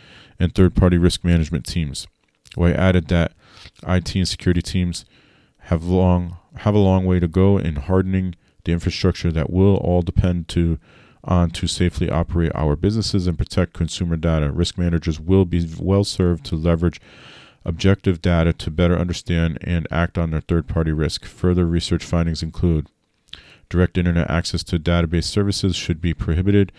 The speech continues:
within the top three unsafe network services. Data stores such as S three buckets, My S Q L databases are the most commonly exposed. Digital transformation and the shift to w-, remote work needs to be considered.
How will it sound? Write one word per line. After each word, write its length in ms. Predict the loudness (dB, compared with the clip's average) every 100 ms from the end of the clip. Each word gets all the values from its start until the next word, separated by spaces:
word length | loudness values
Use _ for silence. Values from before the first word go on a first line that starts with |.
| -20 _ -6
within 260 | -4 -2
the 60 | -4
top 280 | -2 -4 -2
three 200 | -4 -2
unsafe 460 | -2 -2 -4 -4
network 280 | -6 -6 -4
services. 580 | -2 -2 0 -2 -2 -6 _ -20 -20 _ -6
Data 260 | 0 0
stores 380 | 0 0 0 0
such 220 | -2 -4
as 160 | -4 -6 -6
S 100 | -4
three 160 | -4
buckets, 560 | 0 0 0 -4 -4 -10
My 160 | -4 -4
S 120 | -2 -4
Q 100 | -4
L 220 | -2 -2 -4 _ -20 _ _
databases 520 | 0 0 0 -2 -2 -4
are 120 | -4 -4
the 80 |
most 180 | -4 -6
commonly 340 | -4 -4 -2 -6
exposed. 600 | -8 -8 -6 -6 -8 -20 _ _ _ _ _ -12
Digital 320 | -8 -6 -6
transformation 840 | -6 -6 -8 -8 -4 -6 -4 -8 -6
and 200 | -6 -6
the 40 |
shift 340 | -6 -4 -6 -6
to 160 | -10
w-, 200 | -10 -12 -12
remote 420 | -10 -4 -4 -2
work 320 | 0 0 0
needs 220 | -4 -2
to 100 | -4
be 80 | -6
considered. 540 | -4 -4 0 4 4